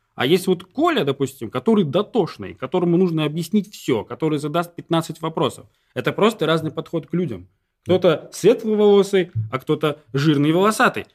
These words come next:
Это нормально, все люди разные. Кто-то схватывает сразу и пытается всё это саппроксимировать, и у него не х-, у него нет вопросов реально, потому что он понял, а кому-то нужно донести, потому что человек может иметь совершенно другой опыт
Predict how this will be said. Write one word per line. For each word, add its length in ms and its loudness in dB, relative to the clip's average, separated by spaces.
Это 200 2
нормально, 480 2
все 200 -4
люди 220 0
разные. 480 0
Кто-то 580 2
схватывает 720 0
сразу 540 2
и 280 -2
пытается 560 0
всё 180 -2
это 240 -2
саппроксимировать, 920 -2
и 40 -4
у 40 0
него 220 2
не 80 0
х-, 140 -12
у 260 -8
него 220 4
нет 240 2
вопросов 420 0
реально, 360 4
потому 300 -4
что 180 -4
он 120 0
понял, 460 -2
а 100 -2
кому-то 360 2
нужно 280 4
донести, 440 0
потому 300 -6
что 200 -12
человек 320 0
может 360 2
иметь 360 -2
совершенно 520 0
другой 320 2
опыт 440 0